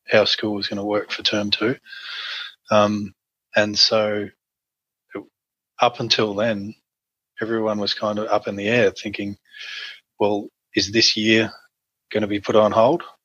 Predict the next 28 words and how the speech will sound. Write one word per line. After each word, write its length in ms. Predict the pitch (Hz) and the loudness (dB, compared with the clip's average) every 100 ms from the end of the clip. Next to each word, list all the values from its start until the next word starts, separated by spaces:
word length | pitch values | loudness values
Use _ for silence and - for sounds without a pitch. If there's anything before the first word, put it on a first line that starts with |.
| _ - | _ -12
Um, 420 | 104 104 101 98 _ _ _ _ | -10 -8 -8 -10 _ _ _ _
that's 220 | 120 - | -4 -2
what, 140 | 120 110 | 0 -2
I've 100 | 107 | -2
got 140 | 113 | -6
a 40 | 104 | -4
couple 280 | - 104 101 | -4 -4 -6
of 120 | 98 - _ - | -8 -14 _ 0
students 400 | - 113 107 107 | 2 4 2 2
who 100 | 113 | 2
are 140 | 107 107 - 107 | 0 -2 -6 -8
in 240 | 107 101 _ | -6 -8 _
year 160 | - 110 | -4 -2
nine, 280 | 98 104 127 | 0 0 2
and 120 | 113 | 0
I 40 | |
think 220 | 101 110 - | 0 0 2
they 100 | 104 | 2
were 120 | 110 | 0
thinking, 420 | - 104 107 101 _ _ - - - | -4 -10 -10 -12 _ _ -20 -20 -8
well, 80 | 107 | 0
they 60 | 104 | 2
were 100 | 98 | 6
hoping, 400 | 110 113 101 120 _ _ _ _ _ _ _ _ _ _ | 4 4 -4 -8 _ _ _ _ _ _ _ _ _ _
"Two 160 | - 131 | 2 4
thousand 560 | 131 131 - 127 123 113 113 - | 6 4 4 -4 -6 -8 -12 -6
and 180 | 117 110 | -6 -4
twenty 440 | - 135 120 127 | -2 0 -2 -6